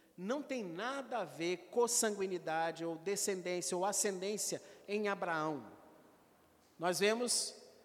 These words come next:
é, Agar, nós vemos Ruth, israelitas de fato, mas não são descendentes de Abraão,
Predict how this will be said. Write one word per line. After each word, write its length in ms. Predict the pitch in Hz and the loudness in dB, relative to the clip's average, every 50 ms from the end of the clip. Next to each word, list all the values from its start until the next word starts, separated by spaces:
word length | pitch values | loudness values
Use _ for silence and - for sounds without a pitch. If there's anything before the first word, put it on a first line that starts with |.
| - - - | -20 -14 -8
é, 340 | 151 160 160 156 151 151 - - | -4 -2 -2 -2 -2 -4 -6 -6
Agar, 400 | 170 170 165 185 190 196 170 156 | -6 -2 0 2 4 4 2 0
nós 220 | 160 165 165 143 170 | -2 -4 -4 -2 -2
vemos 240 | 190 196 190 - | -4 -4 -4 -8
Ruth, 500 | 131 120 170 233 220 226 - - - - - - - - - - - _ _ _ _ _ - - | -8 -6 -4 -4 -4 -4 -4 -8 -8 -8 -12 -20 -20 -20 -20 -20 -20 _ _ _ _ _ -16 -10
israelitas 560 | 131 - 170 190 202 196 240 285 269 392 - | -6 -4 -2 -2 -2 0 -2 -2 -2 -2 0
de 80 | 392 | 0
fato, 400 | 330 - - 247 247 247 - - - - - - - | -2 0 0 0 0 0 -2 -6 -18 -18 -20 -12 -4
mas 220 | 165 165 160 151 | -2 -2 0 2
não 120 | 190 233 277 | 2 2 2
são 180 | - 403 392 | 2 0 0
descendentes 640 | 302 240 226 - - 214 190 170 170 170 165 - 180 | 0 0 0 0 0 -2 -2 -2 -4 -4 -4 -6 -4
de 40 | 185 | -4
Abraão, 440 | 202 226 302 370 339 233 220 226 | -4 -2 -2 -2 -2 -2 -2 -4